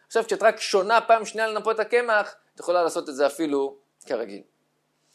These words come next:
אבל לעומת זאת, מספרת הגמרא, רב אשי היה חתן של רמי בר חמא.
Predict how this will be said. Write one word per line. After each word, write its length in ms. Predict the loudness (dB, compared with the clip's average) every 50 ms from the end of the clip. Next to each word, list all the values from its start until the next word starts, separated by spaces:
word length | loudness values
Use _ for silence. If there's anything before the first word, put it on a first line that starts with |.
| _ -20 -20 _ _
אבל 280 | -4 -2 2 4 2 2
לעומת 480 | 2 2 0 0 0 0 -2 -2 -2
זאת, 240 | -2 -4 -4 -4 -6 -14
מספרת 420 | -12 -10 -10 -6 -4 -4 -2 -2
הגמרא, 420 | -4 -4 -4 -6 -6 -6 -6 -8 -10 -14 _ _ _ _ _ _ _ _ _ _ _ _ _ -4
רב 160 | -2 4 4
אשי 260 | 4 4 4 2 2
היה 160 | 4 4 4
חתן 520 | 4 2 0 2 4 2 2 2 0 -4 -8 -14 _
של 200 | -10 -8 -6 -2
רמי 240 | 0 0 0 0 -2
בר 260 | 0 0 0 0 -2
חמא. 320 | -2 0 0 0 0 -2